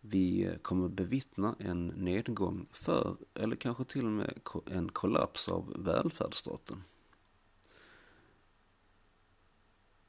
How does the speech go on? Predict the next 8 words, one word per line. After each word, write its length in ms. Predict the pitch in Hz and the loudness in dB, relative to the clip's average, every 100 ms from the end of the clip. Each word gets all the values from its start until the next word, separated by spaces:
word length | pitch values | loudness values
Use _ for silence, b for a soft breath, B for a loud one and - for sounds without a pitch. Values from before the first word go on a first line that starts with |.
| _ _ | _ _
I 100 | 92 | -2
takt 460 | - 143 104 - 92 | 2 4 4 2 0
med 140 | 87 | 0
att 180 | 87 - | 0 -2
vår 300 | 92 87 - - | 0 0 0 -2
finansiella 640 | - 90 87 - 117 92 | 0 2 2 2 2 2
frihet 460 | - 110 123 95 95 | 0 -2 -2 -2 2
ökar 460 | - - - - | 2 0 -4 -6